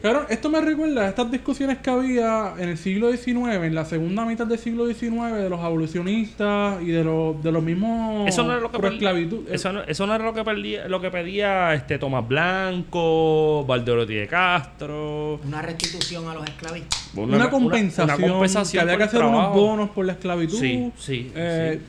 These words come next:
Speaker 1: porque
Speaker 2: Eso
Speaker 1: era
Speaker 2: salía en El Abolicionista, que era el periódico importante de
Speaker 1: Sí.
Speaker 2: esa época.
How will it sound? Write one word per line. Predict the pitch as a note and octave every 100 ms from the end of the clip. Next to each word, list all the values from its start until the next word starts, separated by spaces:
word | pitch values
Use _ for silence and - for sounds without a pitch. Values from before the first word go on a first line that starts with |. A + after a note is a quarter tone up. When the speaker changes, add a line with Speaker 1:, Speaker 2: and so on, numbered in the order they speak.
| E3
Speaker 1:
porque | F3+ E3+
Speaker 2:
Eso | F#3
Speaker 1:
era | A3
Speaker 2:
salía | G3 D#3+ F#3 G3
en | F#3
El |
Abolicionista, | E3 D3+ C#3 B2+ B2 G#3 F#4+
que | G#3
era | C#3
el |
periódico | C#3 D3+ D#3 D#3+
importante | E3 F#3 F3 E3
de | D#3+
Speaker 1:
Sí. | D#3+
Speaker 2:
esa | C#3+
época. | G3 E3+